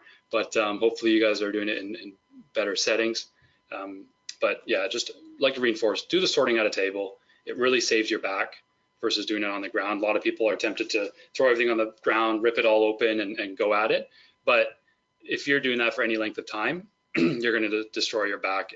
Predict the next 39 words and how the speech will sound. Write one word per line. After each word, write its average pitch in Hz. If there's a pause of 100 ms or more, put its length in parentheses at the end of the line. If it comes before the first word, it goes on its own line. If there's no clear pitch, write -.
and 101
you're 101
not 95
gonna 98
be 95
able 90
to 90
keep -
that 90
up. 92 (400)
So 92
the -
table 117
really 107
helps 98
to -
keep -
it 98
at 95
that, 90 (120)
uh, -
uh, -
at -
that 101
level. 95 (500)
Um, 98 (480)
well-placed 127
and 104
sized 123
bins. 151 (280)
So 113
heavier, 117
cumbersome 110
materials 104
on 101
the 98
side 110
bin 127
there, 147